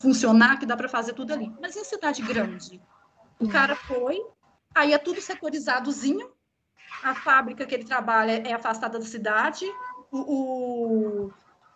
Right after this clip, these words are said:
Speaker 1: o, a casa que a moça trabalha é em outra, o escritório do outro cara é em outro canto, só que tudo longe de onde ele mora.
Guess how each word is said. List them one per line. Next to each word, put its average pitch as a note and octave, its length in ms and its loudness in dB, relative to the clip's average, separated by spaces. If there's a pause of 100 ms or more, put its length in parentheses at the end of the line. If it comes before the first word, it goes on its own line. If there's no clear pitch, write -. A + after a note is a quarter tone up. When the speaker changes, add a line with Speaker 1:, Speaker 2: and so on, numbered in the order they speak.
(100)
Speaker 1:
o, A#3+ 240 0
a C4+ 140 6
casa C4+ 440 4
que A3+ 120 -4
a B3 60 2
moça A3+ 300 2
trabalha G#3+ 720 4
é B3+ 80 -2
em A#3 160 2
outra, D#4+ 540 0
o C#4+ 120 2
escritório C4 680 2
do A#3+ 120 -2
outro A#3 240 4
cara G#3 560 4
é - 160 -2
em A3 160 8
outro A#3 280 4
canto, C4+ 540 2
só C#4+ 220 0
que C#4+ 100 -6
tudo D#4+ 260 2
longe D4 320 6
de A3+ 140 0
onde B3 240 0
ele B3 100 -2
mora. G3+ 320 4